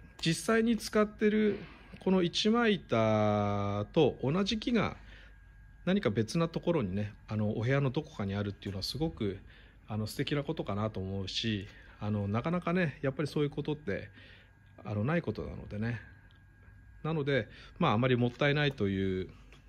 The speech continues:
ふうにね、思わないで、えー、残った木をね、どのように有効に使うかっていうところでね、すごくまた、あのー、なんて言うんでしょうね、こう、広がってくるかなと思うので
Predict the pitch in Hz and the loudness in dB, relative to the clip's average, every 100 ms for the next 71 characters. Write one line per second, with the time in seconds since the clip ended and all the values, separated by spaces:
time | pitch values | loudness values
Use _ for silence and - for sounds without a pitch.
0 | - - - - 143 95 98 110 113 131 | -20 -20 -20 -6 -4 -2 -2 -2 0 0
1 | 113 90 90 92 - 107 101 113 170 123 | 0 -2 -6 -6 -4 -2 -2 -4 -4 -6
2 | 107 95 107 117 165 208 175 107 92 - | -6 -4 -2 0 0 2 2 2 -2 -6
3 | 131 117 123 135 127 123 - 127 104 85 | -2 0 0 0 -2 -2 0 0 0 -6
4 | - 95 - 104 95 98 110 - 180 180 | -6 -6 -4 -4 -4 -4 -6 -6 -6 -4
5 | 107 - 101 98 - - - - - - | -4 -6 -6 -8 -12 -20 -20 -20 -20 -20
6 | - 101 104 98 98 95 98 - - - | -12 -4 -4 -2 -4 -6 -8 -12 -20 -20
7 | - - - - - - - - - - | -20 -20 -20 -20 -20 -20 -20 -20 -20 -20
8 | - - - - - - 117 110 87 - | -20 -20 -20 -20 -20 -10 -8 -6 -8 -8
9 | - 123 120 101 92 92 92 90 110 110 | -4 -2 -2 -4 -4 -4 -6 -6 -4 -2
10 | 110 - 113 - 95 95 101 98 98 92 | -2 -4 -6 -6 -6 -8 -6 -8 -8 -8
11 | 92 139 - | -6 -6 -6